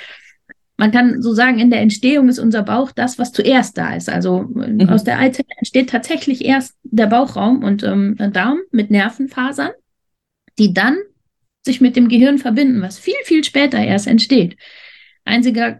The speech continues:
Speaker 1: kleiner Haken ist, dass im Gehirn aus einer Nervenzelle, die so aus dem Bauchraum kommt, viele Nervenzellen im Hirn werden. Das heißt,
Speaker 2: Mhm.
Speaker 1: dadurch ist diese Stimme im Kopf viel intensiver, viel lauter, viel mehr Gedanken, die dazu da sind. Und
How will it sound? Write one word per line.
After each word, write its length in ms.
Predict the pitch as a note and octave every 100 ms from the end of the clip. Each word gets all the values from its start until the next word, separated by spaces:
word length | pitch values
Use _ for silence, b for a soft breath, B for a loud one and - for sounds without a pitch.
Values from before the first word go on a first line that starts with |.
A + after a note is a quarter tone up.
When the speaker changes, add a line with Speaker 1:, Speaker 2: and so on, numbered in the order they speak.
| _
Speaker 1:
kleiner 400 | - A#3+ A#3+ G#3+
Haken 320 | A3 C4+ C#4+
ist, 160 | B3 B3
dass 160 | A3+ A#3
im 100 | G#3+
Gehirn 320 | A3 A#3 A#3+
aus 140 | G#3
einer 320 | - G3+ A3+
Nervenzelle, 640 | A3 G#3+ A3+ A3+ A3 G#3+ G#3+
die 140 | G3
so 100 | G3+
aus 120 | F#3 F3+
dem 100 | F#3
Bauchraum 420 | F3+ G3+ G#3+ G#3+
kommt, 220 | A3+ A3+
viele 400 | - - C#4+ B3
Nervenzellen 640 | G3+ G3+ G#3 A3 G#3 G#3+
im 100 | G#3+
Hirn 240 | G#3 A3+ G3+
werden. 220 | E3 -
Das 160 | E3+ F#3+
heißt, 240 | G3 D#4+
Speaker 2:
Mhm. 240 | C4 E3
Speaker 1:
dadurch 320 | D3 E3+ F#3 A3
ist 160 | -
diese 180 | G#3 B3
Stimme 320 | - G#3+ A#3
im 140 | F#3 G3+
Kopf 240 | B3 B3
viel 340 | - - C4
intensiver, 640 | A#3+ A#3 A3 G3+ A3 G#3 G3+
viel 240 | - G#3+
lauter, 360 | G3+ F#3+ F#3+ F3+
viel 200 | - A3
mehr 160 | G3+
Gedanken, 460 | F3+ F3 F3+ F#3 F3
die 100 | E3+
dazu 300 | E3+ F3 G3+
da 240 | F3+ G3
sind. 240 | F3 D3 F3
Und 200 | E3